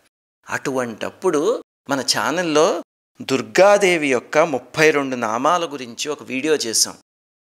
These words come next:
ఆ ముప్పై రెండు నామాలు ఎంత శక్తివంతమైనవంటే వెయ్యి లలితా సహస్రనామాలకి సమానమైన శక్తి అని చెప్పాం కదా.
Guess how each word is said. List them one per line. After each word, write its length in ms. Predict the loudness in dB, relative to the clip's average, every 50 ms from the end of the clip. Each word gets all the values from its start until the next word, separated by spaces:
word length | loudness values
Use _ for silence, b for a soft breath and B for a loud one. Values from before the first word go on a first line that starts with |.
| _ _ -18
ఆ 40 | -18
ముప్పై 360 | -18 -18 _ -2 0 2 2
రెండు 240 | 2 0 -4 -6 -4
నామాలు 420 | -4 -4 -4 -4 -4 -4 -4 -4
ఎంత 340 | -6 -8 -10 -10 -8 -6 -6
శక్తివంతమైనవంటే 1200 | -4 -4 -6 -6 -8 -8 -6 -6 -6 -6 -6 -6 -6 -6 -6 -8 -8 -10 -12 -12 -10 -8 -8 -6
వెయ్యి 340 | -6 -6 -6 -4 -4 -4 -2
లలితా 420 | -4 -4 -6 -4 0 0 2 2
సహస్రనామాలకి 1300 | 2 0 -2 -2 -2 -4 -4 -6 -6 -6 -6 -4 -2 -2 -2 -2 -2 -2 -4 -6 -8 -10 -8 -8 -8 -8 -10 _ _ _ _ -6
సమానమైన 680 | -4 -2 0 4 6 6 6 6 4 2 2 0 0 -2
శక్తి 480 | -4 -4 -6 -8 -8 -10 -10 -6 -6 -6
అని 100 | -4 -4
చెప్పాం 420 | -4 -6 -6 -4 -4 -4 -4 -4
కదా. 320 | -6 -6 -4 -4 -4 -4